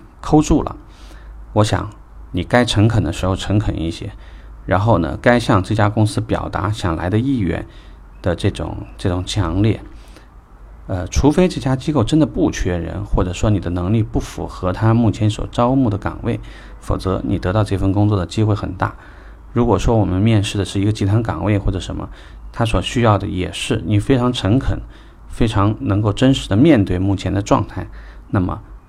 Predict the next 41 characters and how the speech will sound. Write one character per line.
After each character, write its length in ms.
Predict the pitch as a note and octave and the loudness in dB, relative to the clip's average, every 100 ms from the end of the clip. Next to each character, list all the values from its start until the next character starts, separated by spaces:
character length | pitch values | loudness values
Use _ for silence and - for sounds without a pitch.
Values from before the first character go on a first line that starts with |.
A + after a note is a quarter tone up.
| - - - - | -20 -20 -18 -4
我 100 | A2 | 0
想 220 | A2 F2 | 2 0
这 120 | F#2 G#2+ | -2 -2
份， 280 | - G#2 A2 - | 0 0 0 -2
这 140 | C#3 | 0
个 80 | G#2+ | 4
面 240 | C3 A2+ | 4 4
试 220 | G#2 - | 2 -2
环 200 | A2 F#2 | -4 -2
节 140 | G#2 F2+ | -2 -2
的 100 | G2 | -2
话， 200 | G#2 F2+ - - - - | -2 -4 -6 -14 -12 -4
你 100 | F2 | -2
应 80 | F#2 | 0
该 80 | |
会 180 | F#2+ G#2 | 0 -2
过 160 | - G2 | -2 -4
得 120 | - | -6
很 160 | - G2+ | -10 -6
顺 280 | - G2+ F2 | -2 -2 -2
利。 60 | - - - - - - - | -10 -20 -20 -20 -20 -20 -18
好， 240 | - - - - - | -12 -12 -12 -20 -20
提 120 | - G2+ | -6 -4
前 180 | G2 | 0
预 80 | G2 | -2
祝 160 | F#2+ F#2+ | 0 -2
你 200 | F2+ F2 - - - - - | -4 -6 -12 -20 -20 -20 -18
这 160 | - F#2 | -6 -6
个 300 | F2 E2+ F#2 | -6 -10 -10
顺 260 | - G#2+ F2+ | -4 0 0
利 100 | F2+ | -2
通 220 | - G#2 | -2 -2
过。 180 | G2 - - - - - - | 0 -6 -12 -20 -20 -20 -16
好， 160 | - - - | -12 -12 -10
下， 260 | - F#2+ - - | -4 -4 -4 -8
下 180 | - | -2
个 60 | G2+ | -2
节 160 | F#2 G2 | -2 -6
目 100 | F#2+ | -6
再 160 | G2 | -6
聊。 240 | G2 E2+ | -8 -10